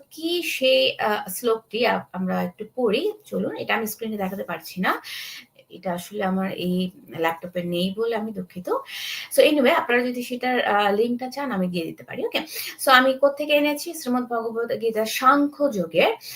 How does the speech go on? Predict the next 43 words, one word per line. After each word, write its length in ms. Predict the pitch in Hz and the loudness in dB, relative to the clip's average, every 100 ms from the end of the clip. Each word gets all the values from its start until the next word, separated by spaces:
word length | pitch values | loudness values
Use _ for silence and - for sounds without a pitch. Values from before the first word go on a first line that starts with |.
| - - | -16 -12
শ্লোক 400 | - 240 247 247 | -4 -2 -2 0
নাম্বার 240 | 247 247 | 0 0
সিক্সটি 440 | 240 226 - - | -2 -6 -4 -2
ওয়ান 460 | 214 180 190 214 226 | 0 2 0 0 -2
থেকে 360 | 240 233 202 - | -8 -6 -4 -4
আমি 440 | 185 180 180 180 | -2 -2 -2 -4
আজকে 280 | 165 165 - | -6 -10 -8
পড়ে 160 | 185 185 | -2 -2
শোনাচ্ছি। 340 | 196 175 196 | -2 -6 -6
সেখানে 300 | 208 247 262 | -8 -2 4
লেখা 260 | 262 254 226 | 6 6 4
আছে, 300 | - - 427 - - - - - - - | 0 -2 -10 -12 -16 -16 -18 -14 -8 0
আহ, 180 | 185 180 | 0 2
শ্রীকৃষ্ণ 440 | 220 294 320 339 | -2 -4 -4 -2
কি 100 | 330 | 2
বলছেন? 260 | 226 185 - | 4 2 -2
দে-, 220 | - 180 | -6 -4
দেখেন, 260 | 160 156 - - - _ - | -4 -4 -12 -20 -20 _ -14
যিনি, 680 | 180 - 269 294 240 147 - _ | -8 2 4 6 6 4 -6 _
মানে 180 | 190 202 | 2 2
এটা 120 | 226 | 2
কিন্তু 180 | 254 277 | 0 0
মুসলিমদেরকে 600 | 254 247 294 277 277 277 | 0 -2 -2 0 -2 0
বলা 220 | 254 247 | 2 2
হচ্ছে 240 | 240 226 240 | 2 -2 -4
না, 120 | 240 | -4
খ্রিস্টানদের 540 | 240 208 - 240 240 | -6 -8 -6 -6 -4
বলা 140 | 226 214 | 0 0
হচ্ছে 160 | 214 220 | -2 -4
না, 80 | |
যারা 260 | 220 214 214 | -2 0 -2
বুদ্ধিস্ট 760 | 208 202 185 214 214 - - 180 | -2 -6 -4 -6 -6 -8 -10 -4
তাদের 320 | 196 190 226 | -2 0 0
বলা 180 | 208 180 | 0 0
হচ্ছে 200 | 180 226 | -4 -6
না, 60 | 214 | -6
যিনি 420 | 180 208 226 262 | -4 -2 0 0
মানে 220 | 262 277 | 0 0
যারা 160 | 247 247 | -2 -2
শ্রীকৃষ্ণ 480 | - 247 262 254 | -4 -4 -4 -4
অনুসারী 240 | 262 220 240 | -4 -2 0
তাদেরকে 300 | 214 208 208 | 2 2 0
বলছেন 280 | 180 269 | -4 -4